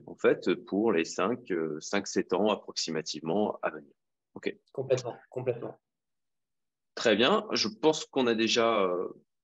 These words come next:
Speaker 1: bah, balayé pas mal d'éléments. N'hésitez pas, si vous avez des questions, euh, mettez-les en commentaire, hein. Je, je demanderai à, à Corentin, euh, de venir voir, ou en tout cas, il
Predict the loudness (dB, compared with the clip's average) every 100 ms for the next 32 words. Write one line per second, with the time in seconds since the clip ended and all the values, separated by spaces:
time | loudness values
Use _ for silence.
0 | _ -4 0 2 4 2 2 4 4 4
1 | 4 4 0 0 -2 2 2 2 -4 -8
2 | -2 0 0 -2 -4 -4 -4 -4 -8 _
3 | _ -4 -2 -2 0 2 2 0 0 0
4 | 2 0 0 -2 -2 -4 -4 -8 -12 -8
5 | -6 -8 -12 -20 -20 _ 4 6 6 6
6 | 8 6 2 0 2 2 0 0 0 -2
7 | -2 -2 0 4 4 4 -2 -6 2 4
8 | 4 0 -8